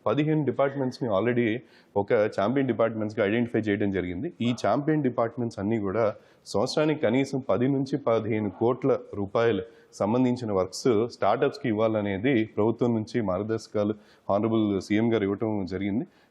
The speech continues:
దీంతో పాటు ప్రొక్యూర్‌మెంట్‌లో కూడా ఒక కోటి రూపాయల వరకు ఇన్నోవేషన్ ఛాలెంజ్ని ఏపీ ఇన్నోవేషన్ సొసైటీ ఇవ్వటం జరుగుతుంది. ప్రతి డిపార్ట్‌మెంట్, ప్రతి డిపార్ట్‌మెంట్ కూడా రెండు కోట్ల రూపాయల వరకు ఆ సంవత్సరంలో ప్రతి ఒక్క డిపార్ట్‌మెంట్ నుంచి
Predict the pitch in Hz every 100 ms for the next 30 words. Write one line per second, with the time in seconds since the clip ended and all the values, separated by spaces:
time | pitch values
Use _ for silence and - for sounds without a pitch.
0 | - 107 143 135 113 113 92 - - _
1 | - 110 113 175 170 160 143 131 120 98
2 | 110 98 - - - 110 127 - 131 139
3 | 135 120 131 110 95 85 82 _ - 117
4 | 160 165 165 151 - 110 110 104 107 151
5 | 113 110 123 120 123 117 113 101 - 98
6 | 98 131 107 - - - 98 113 131 107
7 | 104 107 98 139 151 104 120 127 107 113
8 | 110 101 98 202 _ _ - 110 165 151
9 | 147 135 139 127 120 113 143 127 123 104
10 | 139 147 143 131 117 110 113 107 95 92
11 | - 117 - _ _ _ - 101 110 113
12 | 117 - 127 117 131 110 - - - 120
13 | 131 135 131 123 101 104 113 101 95 92
14 | 104